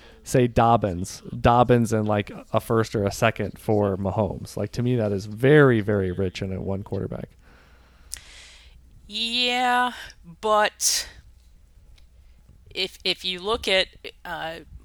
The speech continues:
Speaker 2: Mahomes and his top five weeks
Speaker 1: Oh, I know,
Speaker 2: and
Speaker 1: he's
Speaker 2: how
Speaker 1: a
Speaker 2: many
Speaker 1: monster.
Speaker 2: Right, he is a monster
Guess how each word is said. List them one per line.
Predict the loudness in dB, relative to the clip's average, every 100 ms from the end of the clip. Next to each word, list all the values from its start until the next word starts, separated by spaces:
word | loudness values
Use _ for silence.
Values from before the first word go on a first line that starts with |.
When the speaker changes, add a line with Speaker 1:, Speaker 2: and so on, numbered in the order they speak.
| -20
Speaker 2:
Mahomes | -10 -8 -8 -8 -8 -8 -4
and | -6 -6
his | -6 -4 -4 -4 -8 -10 _ _ -6
top | 2 2 0
five | -4 0 2 4 2 -4 -18 -20 -20
weeks | -10 -6 -6 -4 -2 -2 -6 -12 -20 -2
Speaker 1:
Oh, | 2
I | 6
know, | 6
Speaker 2:
and | 6
Speaker 1:
he's | 6
Speaker 2:
how |
Speaker 1:
a | 4
Speaker 2:
many | 2
Speaker 1:
monster. | 0 -6 -12 -16 -20 -20 -20 -20 _
Speaker 2:
Right, | 4 4 4 -2
he | 2 4
is | 4
a | 2
monster | 0 0 0 -4 -6 -8